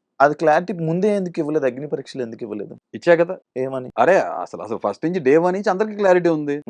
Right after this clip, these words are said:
Speaker 1: ఏమని? అతనులు కూడా అనొద్దా?
Speaker 2: అరే అసలు ఫామ్ రాసినప్పుడు ఫామ్ లో కూడా ఉంది కదా.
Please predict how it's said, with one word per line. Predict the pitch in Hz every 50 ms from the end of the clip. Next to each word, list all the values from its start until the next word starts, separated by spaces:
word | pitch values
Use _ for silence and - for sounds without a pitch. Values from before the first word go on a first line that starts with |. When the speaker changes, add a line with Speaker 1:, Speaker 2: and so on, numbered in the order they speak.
| 131
Speaker 1:
ఏమని? | 135 139 139 135 127 123
అతనులు | - - 120 120 - 147 143 147 147 151 151
కూడా | 143 151 151 156
అనొద్దా? | 147 135 127 117 107 113
Speaker 2:
అరే | 110 160 180
అసలు | 170 175 175
ఫామ్ | 151 - - 135 143 190 196 202
రాసినప్పుడు | 196 190 180 190 185 180 185 190
ఫామ్ | 180 - 175 160 170 185
లో | 190 190
కూడా | 185 196 190 185
ఉంది | 180 175 170
కదా. | 175 170 180